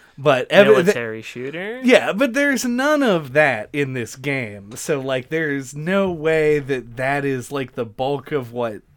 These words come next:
Speaker 1: he's talking about there. So he must be either referencing platformers generally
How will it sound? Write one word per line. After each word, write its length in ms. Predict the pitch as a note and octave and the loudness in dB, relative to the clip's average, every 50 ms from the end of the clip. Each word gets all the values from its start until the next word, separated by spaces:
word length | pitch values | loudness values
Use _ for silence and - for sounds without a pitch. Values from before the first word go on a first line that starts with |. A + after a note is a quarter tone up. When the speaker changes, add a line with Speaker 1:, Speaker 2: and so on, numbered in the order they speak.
| _ _ _ - - - | _ _ _ -20 -20 -20
Speaker 1:
he's 380 | - - - C#3+ B2+ A2+ G2+ | -18 -10 -6 -6 -6 -6 -6
talking 500 | - - D3+ D3 C#3 C#3+ - - B2 A2 | -8 -4 -2 -2 -2 -2 -6 -8 -12 -12
about 380 | G#2+ G2+ G#2+ G2+ F#2+ F#2+ - - | -12 -12 -12 -14 -14 -16 -16 -14
there. 320 | A2+ G2 D#2 D2+ D#2 - _ _ - - - - _ | -16 -14 -16 -18 -20 -20 _ _ -20 -20 -20 -20 _
So 220 | - - G#3+ G3+ | -2 0 2 2
he 80 | G#3+ G#3+ | 2 2
must 380 | G#3 G3 G3 G#3+ C4+ F4 E4 - | 0 0 2 2 2 2 0 -2
be 440 | - A#3+ B3 A#3+ A3+ G#3+ F#3+ D#3 - - _ _ _ _ _ _ _ _ _ _ _ _ _ _ | -6 -6 -4 -4 -4 -6 -6 -8 -12 -14 _ _ _ _ _ _ _ _ _ _ _ _ _ _
either 760 | - F#2 G#2 C3+ C#4+ A#3+ E3 D3+ C#3+ B2+ A#2 A2+ A#2 A#2+ C#3 - _ _ _ F3+ | -4 -2 0 2 0 0 2 0 0 0 0 -2 -4 -8 -14 -18 _ _ _ -10
referencing 1200 | C#3+ D3 E3 E3 F3+ - - F#3+ F#3 F#3 E3+ - - G3 F3 D#3 D3+ D3 C#3+ C#3 C3 B2+ B2+ - _ _ _ _ _ _ _ | -2 0 2 2 2 0 -2 -6 -4 -4 -4 -6 -4 -2 -2 0 0 -2 -2 -4 -6 -8 -12 -14 _ _ _ _ _ _ _
platformers 1000 | - - G3 G3 G#3+ B3 - - - - G#3+ G#3+ G#3 G3+ G#3 G3+ F#3 E3+ E3 C3+ B2+ | -2 0 0 2 2 0 -4 -6 -6 -2 0 0 0 0 -2 -4 -4 -4 -6 -6 -8
generally 920 | B2+ C3+ E3+ E3 D#3+ D#3 D3 B2 A2+ G2+ G2 F#2+ E2 D#2 D#2+ G2 G#2+ A2+ | -4 -2 -2 -2 -2 -4 -4 -6 -6 -10 -10 -12 -18 -20 -20 -20 -20 -20